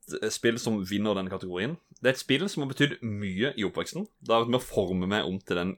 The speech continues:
gameren som jeg er i dag. Eh, når jeg hørte at det skulle bli en remake, så var jeg redd for at de ville ødelegge det helt, at det bare ville bli ripped apart. Eh, altså, hvordan vil det stedet se ut, eh, der man er? Eh, altså, vil items være på samme sted?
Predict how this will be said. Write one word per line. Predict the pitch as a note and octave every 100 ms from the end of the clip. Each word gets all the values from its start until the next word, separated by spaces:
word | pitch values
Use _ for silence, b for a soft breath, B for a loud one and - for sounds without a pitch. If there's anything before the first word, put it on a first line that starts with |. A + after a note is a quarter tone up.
| F#2+
gameren | G2 F2+ G2+ A2+
som | F2+
jeg | F2 F#2+
er |
i | E2
dag. | B2 A3 _ _ _ _ _ _ _ -
Eh, | G2 G2 G2 G2
når | A2+
jeg | B2+
hørte | C#3 - - E3 G#3 -
at | G#2+
det |
skulle | - A2
bli | G2 G#2+
en | G#2+
remake, | G2 B2 B3+ - - -
så | -
var | B2
jeg | G#2+
redd | A#2+
for | C#3+ - G#2
at |
de | G#2
ville | G#2 F#2
ødelegge | E2+ E2+ F#2
det | F#2+ -
helt, | B2+ - - - G2+
at | G#2+
det | G2
bare | G2 G2
ville | F#2
bli | F#2+ E2+ - - F#2+
ripped | A2+ -
apart. | F#2 - D3 A#3 - - - - - - - - _ _ _
Eh, | A#2 A2 A2+
altså, | A2 B2 C3
hvordan | A2 B2 D3
vil | C3
det | A2
stedet | - - B2 A#2 A#2+ A#2
se | A#2+
ut, | A#2 C#3+ D#3+ - - - A2
eh, | A2 G2 G2 G2
der | G2+
man | A2 G#2+
er? | C#3+ D#3+ -
Eh, | A2 G2+ G2 F#2 F#2 F2 F2+
altså, | - F#2+ G2+ F2+
vil | G2+
items | F#2+ C3+ C#3 D3 A#2
være | G#2
på |
samme | G#2 F#2+
sted? | - C3+ D#3 E3